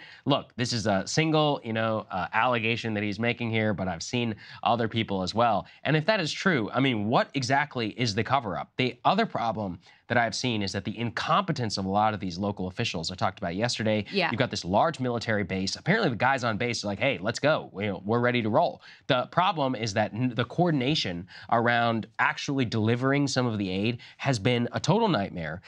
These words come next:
Speaker 1: People are trying to organize on freaking Instagram and social media to bring propane.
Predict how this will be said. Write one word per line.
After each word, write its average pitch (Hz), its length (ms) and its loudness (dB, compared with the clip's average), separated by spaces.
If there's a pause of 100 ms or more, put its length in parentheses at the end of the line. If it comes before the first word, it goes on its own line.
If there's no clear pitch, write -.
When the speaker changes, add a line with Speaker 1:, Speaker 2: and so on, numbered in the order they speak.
(140)
Speaker 1:
People 202 220 2
are 196 60 4
trying 165 360 2
to 127 340 2
organize 127 640 2
on 113 200 -2
freaking 135 420 -2
Instagram 104 640 0
and 98 120 -4
social 120 260 0
media 101 520 0 (180)
to 123 100 0
bring 117 220 2
propane. 101 640 -2